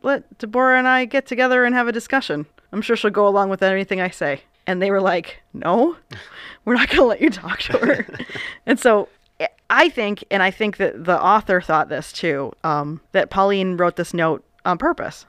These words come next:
Speaker 2: Mm-hmm.
Speaker 1: She wanted Juliet to be involved. She didn't wanna do this alone.
Speaker 2: Right.
Speaker 1: Now, on the other side of town, Juliet agrees. She come, had come to the conclusion that Gina being in jail and, and her not having any consequences and being off scot-free was not okay.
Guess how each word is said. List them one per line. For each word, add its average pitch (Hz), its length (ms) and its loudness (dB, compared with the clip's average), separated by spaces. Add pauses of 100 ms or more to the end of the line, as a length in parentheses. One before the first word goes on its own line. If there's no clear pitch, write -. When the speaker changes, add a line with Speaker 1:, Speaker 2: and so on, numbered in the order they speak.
Speaker 2:
Mm-hmm. 190 300 -18 (140)
Speaker 1:
She - 180 -4
wanted 214 440 2 (160)
Juliet 170 520 -2
to 170 120 -10
be 160 200 -4
involved. 135 420 -8 (200)
She - 160 -8
didn't 196 180 0
wanna 165 200 0 (160)
do 170 120 -4
this 151 160 -8
alone. 147 360 -8
Speaker 2:
Right. 196 140 -8
Speaker 1:
Now, 208 320 -2 (220)
on 202 100 2
the 214 60 -2
other 220 160 0
side 208 180 0
of 175 80 0
town, 254 400 2 (280)
Juliet 277 340 2
agrees. 226 520 0 (220)
She 233 400 -2 (160)
come, 233 200 0
had 220 140 0
come 240 160 0
to 247 60 -2
the 208 80 -4
conclusion 214 500 -2
that 180 220 0 (160)
Gina 233 280 0
being 226 220 2
in 208 120 2
jail 208 380 4
and, 190 200 -2 (120)
and 180 140 -6
her 202 180 4
not 190 180 2
having 185 320 -2
any 180 340 -4 (720)
consequences 190 680 0
and 190 160 -2
being 185 160 2
off 170 140 2
scot-free 208 400 -2
was 175 200 -4
not 190 280 2
okay. 190 380 0